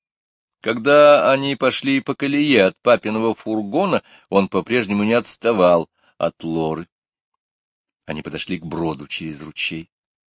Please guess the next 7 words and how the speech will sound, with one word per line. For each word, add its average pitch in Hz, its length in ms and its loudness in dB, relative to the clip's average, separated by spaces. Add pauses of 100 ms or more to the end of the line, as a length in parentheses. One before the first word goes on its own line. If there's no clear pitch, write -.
(160)
Джек - 240 -6
уселся 85 460 -4
на 85 120 -4
берегу 85 440 -4
и 85 100 -2
тревожно 90 500 -4
заскулил. 90 720 -4